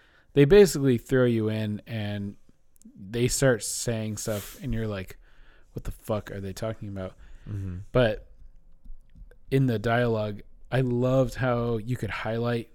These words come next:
Speaker 1: people's names, places.
Speaker 2: Yeah, that was cool.
Speaker 1: And it gave you a little blurb on what they're talking about.
Speaker 2: Yeah.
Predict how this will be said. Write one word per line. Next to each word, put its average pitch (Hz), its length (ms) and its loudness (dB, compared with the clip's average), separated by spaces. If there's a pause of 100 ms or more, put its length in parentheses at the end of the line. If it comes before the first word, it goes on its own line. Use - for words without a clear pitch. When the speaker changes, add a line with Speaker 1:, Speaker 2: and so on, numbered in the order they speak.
(180)
Speaker 1:
people's 110 340 -2
names, 139 640 2 (220)
places. 131 800 2 (300)
Speaker 2:
Yeah, 98 140 -10
that 104 120 -6
was 104 120 -10
cool. 85 240 -16 (560)
Speaker 1:
And 131 320 4
it 135 160 0
gave 135 220 6
you 131 120 4
a 127 40 2
little 120 200 2
blurb 120 420 2
on 110 240 -4
what 117 180 -6
they're 113 160 -4
talking 113 360 -6
about. 156 340 -4 (120)
Speaker 2:
Yeah. 90 200 -12